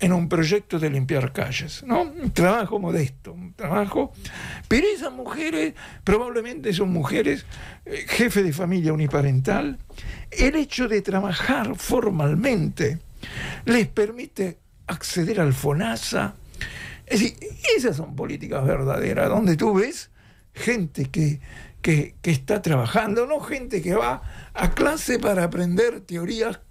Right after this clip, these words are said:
que después difícilmente se aplicará. Entonces yo creo también en esa acción del empleo a nivel de terreno, a nivel de,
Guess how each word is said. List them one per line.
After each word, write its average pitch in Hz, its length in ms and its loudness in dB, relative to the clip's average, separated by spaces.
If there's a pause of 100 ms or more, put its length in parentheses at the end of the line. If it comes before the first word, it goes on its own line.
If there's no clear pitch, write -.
(120)
que - 140 -2
después 170 460 0 (440)
difícilmente 156 880 2
se 135 120 2
aplicará. 135 640 0 (500)
Entonces - 340 2
yo 370 160 2
creo 339 240 0
también 247 380 -2
en 226 140 4
esa 156 200 4
acción 233 600 -2 (400)
del 170 220 4
empleo 233 720 0 (500)
a 160 160 4
nivel 196 720 2 (280)
de 156 200 2
terreno, 135 640 2
a 131 40 2
nivel 151 580 2 (500)
de, 151 440 2